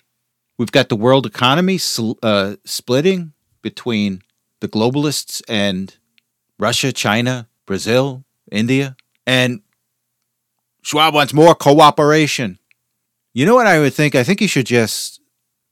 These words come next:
begin folding it up. Fold up the tent. Time to go, Schwab. Your time has come and passed. But they're gonna hold on to this thing. They still think that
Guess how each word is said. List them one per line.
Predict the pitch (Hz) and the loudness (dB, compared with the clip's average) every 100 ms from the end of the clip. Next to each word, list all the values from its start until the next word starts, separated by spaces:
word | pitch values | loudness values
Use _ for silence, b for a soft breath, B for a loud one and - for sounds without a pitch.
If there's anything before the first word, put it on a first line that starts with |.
| _ _ | _ _
begin | - 113 127 131 | -4 0 0 0
folding | - 123 120 113 110 | -2 0 0 0 -2
it | 104 | -2
up. | 95 95 - _ _ _ | -4 -6 -8 _ _ _
Fold | 139 170 | -2 2
up | 170 - | 0 -2
the | 131 | -8
tent. | - 117 107 - _ _ _ _ _ - | -4 -2 -4 -10 _ _ _ _ _ -6
Time | 139 139 | 0 0
to | 131 | 0
go, | 110 95 | -2 -4
Schwab. | - 101 85 78 _ _ _ _ _ _ _ _ _ _ _ _ _ _ _ - | -4 -6 -6 -10 _ _ _ _ _ _ _ _ _ _ _ _ _ _ _ -10
Your | 117 | -6
time | 110 147 151 | 2 4 4
has | 123 | 0
come | - 120 | 0 0
and | 107 - | 0 -2
passed. | 95 85 87 - _ _ _ _ _ _ _ _ _ | -4 -4 -10 -18 _ _ _ _ _ _ _ _ _
But | 110 - | -6 2
they're | 135 | 4
gonna | 156 151 | 6 6
hold | 165 160 | 6 6
on | 160 170 | 4 2
to | 135 | 0
this | 101 - | -4 -6
thing. | - 104 | -4 -2
They | 117 156 | 2 2
still | 151 - 160 160 | 2 0 2 2
think | 151 - 143 127 | 0 -2 -2 0
that | 123 120 120 | 0 2 0